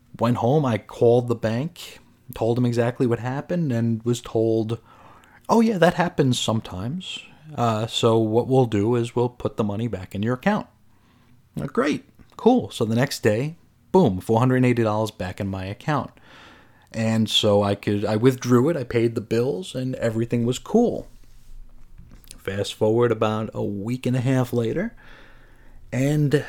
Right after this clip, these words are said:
I get, like, six letters in the mail saying that I'm overdrafting and that, uh, my checks are <laughs> bouncing, and, and, and I look at my, uh, I check my balance on that card, and I owe them, you know, four hundred, four hundred eighty bucks, four hundred and sixty bucks, something like that.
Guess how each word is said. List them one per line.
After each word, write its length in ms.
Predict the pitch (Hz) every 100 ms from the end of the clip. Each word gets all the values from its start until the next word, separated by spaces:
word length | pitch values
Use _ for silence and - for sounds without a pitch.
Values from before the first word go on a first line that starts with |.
| - -
I 100 | 135
get, 240 | 135 151 151
like, 240 | 147 143
six 340 | - - 165
letters 320 | 147 156 156 156
in 100 | 151
the 60 |
mail 280 | 139 160 175
saying 260 | 151 135 127
that 80 |
I'm 120 | 123 139
overdrafting 800 | 156 139 117 117 107 110 104
and 120 | 107 110
that, 180 | 107
uh, 260 | 110 104 107
my 160 | 104 113
checks 320 | - 185 -
are 80 | 143
<laughs> 160 | -
bouncing, 520 | 135 120 - 107 110
and, 200 | 107 107 104 - - - - - -
and, 200 | 127 123
and 200 | 120 123
I 80 | 123
look 200 | 131 170
at 80 | 135
my, 280 | 135 131 123
uh, 220 | 117 113 -
I 80 | 127
check 200 | 156 156
my 120 | 123
balance 560 | 117 139 175 151 -
on 260 | - 127 120
that 240 | 113 113
card, 380 | - 131 175 175
and 280 | 113 107 104 -
I 240 | 123 135
owe 200 | 151 151
them, 600 | 123 127 165 151 110 92 -
you 140 | 113
know, 140 | 110 104
four 320 | - 135 120
hundred, 720 | 117 120 110 101 117 117 117
four 220 | 123 143 127
hundred 240 | 120 113
eighty 180 | 117 110
bucks, 260 | 98 107
four 180 | - 139
hundred 180 | 135 107
and 80 | 110
sixty 320 | - 117 120
bucks, 300 | 101 110 -
something 200 | - 151
like 140 | 110
that. 340 | 113 139 123